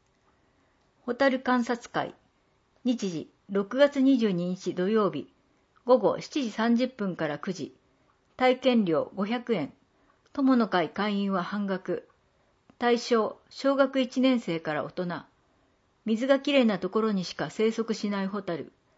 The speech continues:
幻想的な夜を過ごしましょう。の、ホタル観察会の写真があります。文化遺産カード。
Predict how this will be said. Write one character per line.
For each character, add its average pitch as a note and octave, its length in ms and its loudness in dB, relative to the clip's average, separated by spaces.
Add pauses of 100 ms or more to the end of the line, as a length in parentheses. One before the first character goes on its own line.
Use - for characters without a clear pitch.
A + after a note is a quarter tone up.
(360)
幻 B3 280 4
想 C4+ 160 2
的 B3+ 240 0
な B3 120 2
夜 A#3 280 4
を C#3 60 -2
過 - 160 -8
ご F3+ 80 -4
し G3 120 -8
ま F#3 120 -6
し - 160 -10
ょ - 160 -6 (1400)
う。 G3+ 40 -4
の、 - 160 -6
ホ E3+ 160 -12
タ B3+ 140 0
ル C4+ 80 -2
観 C#4 240 2
察 C4+ 240 -2
会 F3+ 180 -2
の D#3+ 100 -6
写 D3+ 140 -10
真 F#3 240 -4
が F3+ 80 -6
あ F3 80 -4
り E3+ 100 -10
ま E3+ 140 -12
す。 - 240 -20 (1400)
文 C4 240 0
化 C#4 120 6
遺 C4+ 80 2
産 B3+ 280 0
カ A#3+ 140 0
ー F3+ 80 2
ド。 - 160 -6